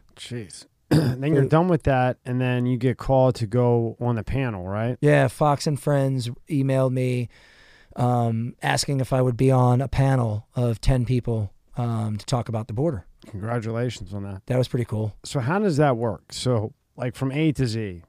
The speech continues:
Speaker 1: 'cause I
Speaker 2: Yeah.
Speaker 1: always wanted to, like, do you know what they're gonna ask you? Do you have any idea?
Speaker 2: No, just gonna be about the border and my experiences from the border.
Speaker 1: So then you show up and take me from there.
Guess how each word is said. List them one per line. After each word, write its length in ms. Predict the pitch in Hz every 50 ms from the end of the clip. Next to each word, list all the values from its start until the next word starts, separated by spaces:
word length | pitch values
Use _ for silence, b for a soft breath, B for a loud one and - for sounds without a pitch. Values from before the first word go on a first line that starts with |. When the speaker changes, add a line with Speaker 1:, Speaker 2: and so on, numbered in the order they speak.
| _
Speaker 1:
'cause 140 | - - -
I 20 |
Speaker 2:
Yeah. 60 | 147 165
Speaker 1:
always 160 | 180 170 143
wanted 300 | 156 156 139 120 110 104
to, 40 | 107
like, 300 | 120 127 117 98 - _ - _ _ _ _
do 80 | 127 139
you 60 | 165
know 140 | 185 180 175
what 160 | 170 175 160
they're 140 | - 165 151
gonna 160 | 143 143 131
ask 360 | 123 120 123 127 127 - - -
you? 280 | 143 135 131 123 113 -
Do 80 | - 127
you 40 |
have 80 | 120 117
any 180 | 120 117 113 110
idea? 540 | 104 104 101 117 127 139 139 135 131 131 131
Speaker 2:
No, 240 | 139 131 113 90 b b b b b b _
just 180 | - 151 -
gonna 160 | - 147 135
be 80 | 127 131
about 240 | 127 110 123 120 -
the 80 | -
border 380 | 107 110 117 120 113 107 92 - - _
and 240 | - 120 113 107 -
my 200 | - 123 117 120
experiences 840 | 113 - - - - 117 110 107 104 98 - - 107 101 98 - -
from 360 | - - - - 127 110 104
the 40 | 101
border. 340 | 98 113 101 92 85 85 95 - _ _ _ _ _ _ _ _ _ _ _ -
Speaker 1:
So 160 | - - 147
then 160 | 127 120 113
you 140 | 113 131 147
show 280 | 127 - - 143 139 135
up 220 | 135 127 120 -
and 120 | 117 107 95
take 180 | - 120 113 107
me 100 | 107 98
from 180 | - 110 104
there. 220 | 104 101 98 90